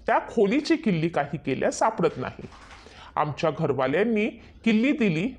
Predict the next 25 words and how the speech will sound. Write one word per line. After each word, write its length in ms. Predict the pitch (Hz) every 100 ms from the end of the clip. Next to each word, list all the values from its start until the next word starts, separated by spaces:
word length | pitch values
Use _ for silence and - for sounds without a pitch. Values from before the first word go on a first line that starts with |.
| -
म्हणजेच 440 | 180 151 165 233
ते 60 | 320
दार 240 | 277 247
उघडेल, 540 | 240 202 220 214 226 - - - - - - -
तोपर्यंत 480 | 233 240 294 349 349 349
काही 240 | 185 185
करणे 360 | 175 160 151 247
शक्य 360 | 302 - - 151
नाही. 300 | 117 120 - - - - - - - 139
जा 420 | 123 175 143 202 - -
आणि 220 | - 170
आपल्या 340 | 185 185 156 156
राजाला 540 | 117 - 147 143 175 - - - -
जाऊन 260 | 147 135 220
सांगा." 400 | 320 196 - - - - - - - - - - - -
राक्षस 640 | - 139 - - 185 202 -
होडी 240 | 202 156
घेऊन 440 | 175 226 240 190 233
आपल्या 300 | - - 202
राजाकडे 480 | 170 143 202 320 330
गेले 280 | 285 202 220 - - - - - - 165
व 100 | 226
सुनबाईंनी 640 | - 214 202 233 277 320
सांगितल्याप्रमाणे 840 | 294 196 165 160 151 139 135 139 220
सांगितले. 760 | 294 208 - - - -